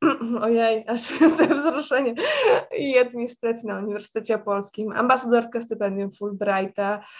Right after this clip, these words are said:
e, twórczynia podręczników, ale przede wszystkim turbodzielna i waleczna babka, która, jak sobie czasem myślę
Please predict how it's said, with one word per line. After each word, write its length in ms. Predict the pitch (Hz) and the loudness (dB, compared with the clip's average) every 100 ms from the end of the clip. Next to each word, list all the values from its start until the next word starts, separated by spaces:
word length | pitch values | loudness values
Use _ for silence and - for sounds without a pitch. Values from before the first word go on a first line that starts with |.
| - - - - | -20 -20 -12 4
e, 400 | 254 247 240 240 | 6 6 4 0
twórczynia 600 | - - 277 - 277 262 | -8 -8 -6 -6 -6 -4
podręczników, 600 | 247 240 240 233 220 226 | -4 0 -2 -2 -6 -2
ale 160 | 226 233 | -2 -2
przede 180 | - | -4
wszystkim 480 | 233 233 - 233 233 | -6 -8 -4 -2 -2
turbodzielna 800 | - 269 233 226 202 226 220 220 | -4 -4 0 2 2 0 0 -2
i 120 | 220 | 0
waleczna 440 | 220 214 214 214 208 | 2 0 -2 -6 -2
babka, 640 | 214 214 - 208 202 214 | 0 0 0 0 0 -4
która, 600 | - 214 214 208 208 196 - _ - - - | -8 -4 -2 0 -2 -6 -14 _ -20 -14 -2
jak 200 | 240 233 | 0 0
sobie 160 | 233 | -2
czasem 340 | 240 240 240 226 | 0 0 0 0
myślę 480 | 233 233 226 220 | -2 -2 -2 0